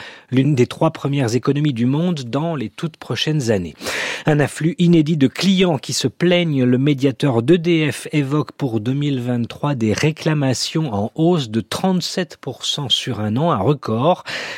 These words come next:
Les professionnels et les entreprises sont les plus nombreux à réagir aux augmentations de tarifs de l'énergie.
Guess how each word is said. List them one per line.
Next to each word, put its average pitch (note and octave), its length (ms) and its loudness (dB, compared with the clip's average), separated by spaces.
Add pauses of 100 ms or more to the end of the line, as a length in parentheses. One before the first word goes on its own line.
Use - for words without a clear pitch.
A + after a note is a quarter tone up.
(120)
Les A2+ 160 2
professionnels A#2+ 580 0
et A2 60 4
les G#2 200 2
entreprises B2+ 480 -2
sont - 220 -2
les B2+ 140 2
plus - 180 -10
nombreux A#2 460 2
à F#2+ 240 -2
réagir A#2+ 640 0
aux G#2 160 -2
augmentations G2+ 460 -4
de F#2+ 60 -6
tarifs G2 360 -6
de G2+ 60 -2
l'énergie. F#2+ 540 -4